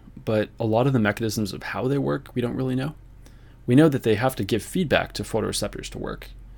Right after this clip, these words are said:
but the mechanisms of that feedback are completely unknown to us. Like, the, we,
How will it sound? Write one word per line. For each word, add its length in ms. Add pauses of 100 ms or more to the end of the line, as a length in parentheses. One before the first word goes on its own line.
(680)
but 300
the 100
mechanisms 600
of 80
that 160
feedback 520
are 60
completely 480
unknown 420
to 160
us. 220
Like, 120
the, 140 (440)
we, 500